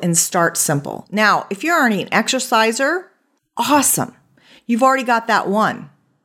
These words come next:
You know, I was until I got injured, and I realize now what it's like to lose that fitness, and I never want to lose that again.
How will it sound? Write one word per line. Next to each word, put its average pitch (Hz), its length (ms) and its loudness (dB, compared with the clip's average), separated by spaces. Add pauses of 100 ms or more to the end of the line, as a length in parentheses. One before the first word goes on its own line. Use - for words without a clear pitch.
(460)
You 202 100 -4
know, 202 100 2
I 208 140 4
was 240 560 0
until 208 280 0
I 196 140 4
got 185 220 2
injured, 202 580 0 (400)
and 180 480 2
I 185 120 4
realize 202 640 0
now 190 600 2 (280)
what 190 220 2
it's - 180 -6
like 190 320 2
to 180 120 -4
lose 196 400 0
that - 320 0
fitness, 165 500 0
and 165 380 0
I 190 140 0
never 175 500 0
want 151 160 0
to 143 60 0
lose 143 260 0
that 123 200 2
again. 113 500 -2